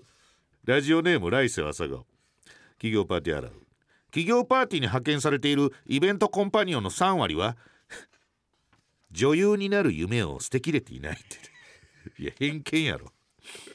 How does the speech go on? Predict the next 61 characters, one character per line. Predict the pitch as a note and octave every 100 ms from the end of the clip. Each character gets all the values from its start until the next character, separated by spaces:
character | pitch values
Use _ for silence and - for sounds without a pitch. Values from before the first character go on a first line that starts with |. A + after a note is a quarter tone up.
| - - B3 - - _ _ _ -
完 | B2 C#3
全 | C3 C3+
な、 | A2 _ -
コ | D3
ン | D#3
パ | - E3+
ニ | D3
オ | E2
ン | C2
と | - A#1+ - _ _ _ - - -
絡 | D#2+ E2+
む。 | C2 B1 _ _
こ | G2
れ |
な | A2
ん | A#2
で |
す | -
か？ | A2+
機 | - -
械 | D#2 B1+
は。 | - G#2 C#3+ D3 F3 D#3+
あ | D#3 _ _ _ _ _
ー。 | - - - _
企 | - C#3
業 | E4 E4+
パ | - F4
ー |
テ |
ィ |
ー | -
に | F2+
派 | - -
遣 | A#2+ A#2
さ | B2+
れ | A#2
て | B2
る | G#2
イ |
ベ | A#2+ D3+
ン |
ト | D3
コ | - C#3+
ン | C3+
パ | C#3
ニ | D2
オ |
ン、 |
そ | - C3
ん | A3
な | C#4+
の |
い | C#2+ A#2
る |
か | - B3+
な？ | D#2+ B1+ D#2
ま | B2+
あ、 |
い | C#3+ F#3
な | B3 G4+
い、 | G#4 G4+ D#4+